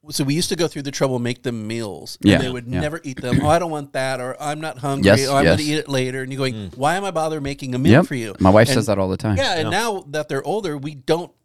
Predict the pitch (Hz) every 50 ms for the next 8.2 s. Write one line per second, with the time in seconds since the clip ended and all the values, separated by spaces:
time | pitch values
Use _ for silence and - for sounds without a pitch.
0 | _ _ _ _ _ - 131 - 185 214 240 - 190 160 135 131 143 - - 156
1 | 143 - 143 143 135 - 165 202 220 202 - - 123 107 - - 113 101 95 98
2 | 95 95 113 139 147 147 151 151 156 156 156 156 156 - 170 190 202 214 208 196
3 | - 190 175 160 - 170 156 147 139 - _ 202 220 208 - - 143 - 156 139
4 | 131 127 127 113 135 135 131 139 175 214 226 214 175 - - 151 135 143 135 143
5 | 143 139 135 - _ - 180 196 160 135 - 110 131 123 123 139 139 143 143 -
6 | 135 135 135 127 127 123 _ - 127 135 131 - 135 131 131 139 127 110 113 107
7 | 107 117 110 110 123 131 131 135 135 - - 147 147 - - - _ - - 202
8 | 165 - _